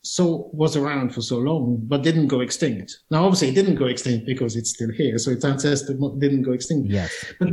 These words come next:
Speaker 1: maybe we're seeing these kind of strains appearing quite often, but most of them don't make it because just the, the, um, kind of heterogeneity in the transmission,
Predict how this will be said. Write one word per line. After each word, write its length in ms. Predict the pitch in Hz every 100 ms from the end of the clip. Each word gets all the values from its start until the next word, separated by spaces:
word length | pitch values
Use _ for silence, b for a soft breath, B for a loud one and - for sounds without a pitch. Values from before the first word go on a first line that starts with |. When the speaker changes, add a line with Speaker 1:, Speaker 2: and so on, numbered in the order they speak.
| 202
Speaker 1:
maybe 400 | 233 254 247 233
we're 160 | 208
seeing 400 | 185 196 196 190
these 160 | 175 170
kind 160 | 170
of 80 | 170
strains 760 | 165 170 175 175 160 - - - - _ -
appearing 380 | - 165 165 160
quite 240 | 156 151
often, 440 | 175 180 214 202 151
but 140 | 151
most 260 | 160 165 165
of 100 | -
them 160 | 170 165
don't 200 | 170 165
make 220 | 190 185
it 160 | 120 - -
because 300 | 135 143 139
just 300 | - 156 -
the, 300 | 143 139 139 139 _ _ - B B B B B B _ _
the, 240 | 151 143 139
um, 360 | 135 131 - - _ _ _ _ _ _ _ -
kind 140 | 135
of 80 | 131
heterogeneity 880 | 147 147 131 135 151 131 120 120 -
in 160 | 131 127
the 60 | 123
transmission, 840 | 139 131 185 - 143 123 120 -